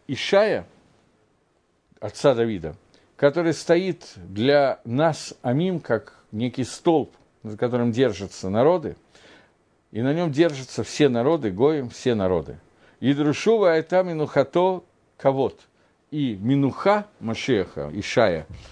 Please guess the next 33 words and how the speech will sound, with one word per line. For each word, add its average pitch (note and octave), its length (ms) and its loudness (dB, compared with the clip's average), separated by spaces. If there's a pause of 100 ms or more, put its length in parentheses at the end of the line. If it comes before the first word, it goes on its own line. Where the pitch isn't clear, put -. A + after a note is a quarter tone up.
(540)
его C#3 340 2
минуха, D3 480 2
его A2+ 300 0 (100)
отдых — F3 540 0
это D#3 240 -2
кого-то, D3 460 2
это B2+ 160 -6
слава D3+ 400 2
и C#3 80 -2
почести. - 560 -8
Потому D3+ 360 -2
что F2 340 -8 (760)
не D#3 200 -2
говорим F3+ 520 2
понятие C#3+ 560 0
минуха, B2+ 600 2 (160)
а C3+ 120 2
только G3+ 500 0
леаев. C#3+ 640 0
Не B2+ 120 0
относится D3+ 540 -2
понятие A#2 460 0
«отдохнуть», A#2 520 -2
а C#3 60 -2
только C#3+ 320 -2
к - 60 -20
уставшему. E2 720 -4 (420)
Если F#3 400 0
так, A#2 320 -2
то E3+ 160 -8
то, F3+ 160 2
что E3 180 -10
сказано, G2 640 -2